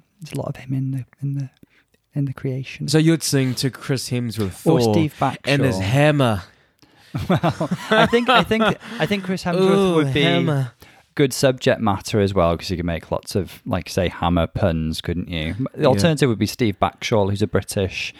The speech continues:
Speaker 1: naturalist, so you could go in that direction as well. That could be quite funny.
Speaker 2: All right, all right. My celebrity crush, there's, there's a few. There's a few.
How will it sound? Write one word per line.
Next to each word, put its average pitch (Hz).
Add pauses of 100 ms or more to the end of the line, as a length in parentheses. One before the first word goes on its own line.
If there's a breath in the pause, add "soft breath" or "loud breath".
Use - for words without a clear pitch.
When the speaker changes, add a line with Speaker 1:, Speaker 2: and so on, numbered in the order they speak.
(400 loud breath)
Speaker 1:
naturalist, 143
so 127
you 110
could 120
go 110
in 98
that 92
direction 104
as 98
well. 92
That 90
could 98
be 101
quite 104
funny. 107
Speaker 2:
All 135
right, 107
all 123
right. 113
My 170
celebrity 127
crush, 110
there's, 117
there's 123
a 120
few. 113
There's 110
a 104
few. 123